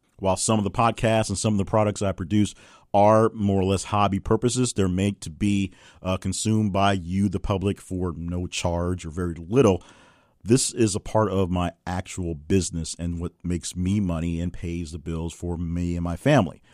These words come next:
So if it's not making money, then it can be reevaluated, or if it can't be folded into something that's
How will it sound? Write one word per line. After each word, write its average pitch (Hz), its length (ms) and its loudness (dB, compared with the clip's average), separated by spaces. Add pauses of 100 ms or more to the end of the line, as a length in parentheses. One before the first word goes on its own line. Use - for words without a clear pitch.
(120)
So 92 320 0
if 87 80 -6
it's 80 140 -10
not 92 200 -2
making 90 300 -2
money, 160 360 6 (280)
then 98 140 0
it 101 80 0
can 107 100 -6
be 98 140 -2
reevaluated, 90 920 -2
or 82 220 -8
if 85 180 -4
it - 80 -12
can't 92 200 -4
be 87 80 -6
folded 92 340 -2
into 87 100 -4
something 87 460 -6
that's 82 320 -8